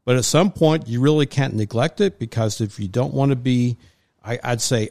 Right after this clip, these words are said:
unprepared for retirement, you need to have a plan or at least start the planning process. Doesn't mean you have to have everything completed before retirement, just need to be on the road to planning for retirement.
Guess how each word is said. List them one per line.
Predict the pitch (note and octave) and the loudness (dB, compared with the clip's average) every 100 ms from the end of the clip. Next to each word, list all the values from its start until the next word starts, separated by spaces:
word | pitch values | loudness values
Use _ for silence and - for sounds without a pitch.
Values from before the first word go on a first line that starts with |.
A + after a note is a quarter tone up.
| - | -2
unprepared | C#3 C3+ C#3 C3 C3 B2 | 0 0 -2 -2 -4 -4
for | B2 | -4
retirement, | A2 - C#3 D#3+ E3+ - - | -4 -2 0 2 0 -2 -16
you | A#2+ B2+ | -2 0
need | C#3 C3+ | 2 0
to | C#3+ | 0
have | A#2+ - A#2+ B2 B2 | -2 0 0 0 -2
a | A2+ | -6
plan | A2 - E3 D#3+ B2+ | -8 -6 -4 0 0
or | B2 B2+ | -2 -2
at | |
least | C3+ C#3+ | -2 -2
start | - C3 D3 | 0 0 0
the | C#3 | -4
planning | - B2 A#2+ | -2 0 0
process. | - C3+ D#3+ - F#2 D#2 - | 0 0 0 -2 -6 -6 -6
Doesn't | A2+ B2 | -2 0
mean | C3 | 2
you | C3 | 2
have | B2 | 0
to | - | -2
have | A2+ A2+ | -4 -2
everything | B2 A#2 B2 A2+ | -4 -4 -6 -6
completed | G#2 - B2+ A#2+ F#2+ | -8 -8 -4 -4 -6
before | F#2 - E3+ | -10 -4 -2
retirement, | F3+ - E3 E3 E3+ - _ _ | -2 -2 0 0 -4 -8 _ _
just | - D3 - | -2 -2 0
need | C#3+ | -2
to | B2 | -2
be | C3 B2+ | -4 -2
on | A#2+ B2 | 0 0
the | |
road | G#2+ A#2+ C3+ C#3 - _ _ | 2 6 6 6 0 _ _
to | - | -4
planning | B2+ - A2+ G2+ G2 - _ | -2 0 0 0 -4 -8 _
for | - | -10
retirement. | G#2+ G#2+ - G#2+ - - | -6 -6 -4 -4 -4 -10